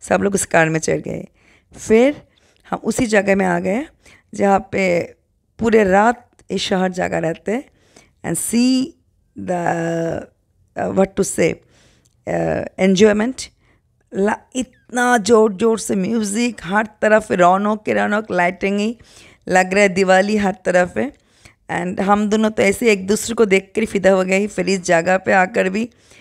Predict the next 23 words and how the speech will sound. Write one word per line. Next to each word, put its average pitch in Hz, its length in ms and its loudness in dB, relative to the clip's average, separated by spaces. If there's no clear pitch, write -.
uh, 160 300 2
really 190 540 2
we 175 100 -2
are 160 500 0
enjoying 175 480 2
lot। 170 340 -2
और 76 340 -2
फिर 220 400 0
हम 175 240 0
बोला, 180 360 2
"दोनों 220 320 0
फ्रेंड 247 320 -4
इतने 247 340 -4
साल 240 260 2
मिले 220 380 0
और 185 340 2
मस्ती 208 340 0
ना 247 100 2
हो, 240 200 2
हो 202 160 2
सकते 254 360 -4
हैं 202 120 0
क्या? - 240 -4